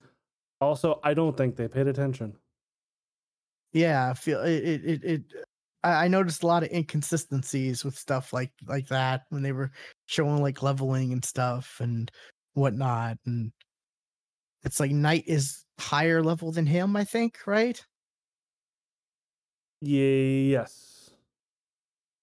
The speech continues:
Speaker 1: I think so.
Speaker 2: I, I wanna say, like, Knight was, like, four hundred or something.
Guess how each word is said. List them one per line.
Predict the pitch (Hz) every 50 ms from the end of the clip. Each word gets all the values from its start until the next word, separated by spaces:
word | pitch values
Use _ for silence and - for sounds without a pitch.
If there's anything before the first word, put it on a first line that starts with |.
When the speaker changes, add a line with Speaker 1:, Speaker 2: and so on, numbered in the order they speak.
| _ _ _ _ _ _ _ _ _ -
Speaker 1:
I | 127
think | - 123 117 -
so. | - 117 117 113 107 - _ _ _ _ _ _ _ _ _ _ _ _ _ _ _ _ _ _ _ _ -
Speaker 2:
I, | 127 - - -
I | 143 -
wanna | - 196 202
say, | - - 139 127
like, | 123 120
Knight | 127 131 135 135
was, | 131 127 -
like, | 117 110 - - - - - - - _ _ -
four | - 131
hundred | 123 120 135 139 139 - 147 147 151 139
or | 123 117 - _ _ _ _ _ _ _
something. | - - - 127 123 139 - - 147 143 147 147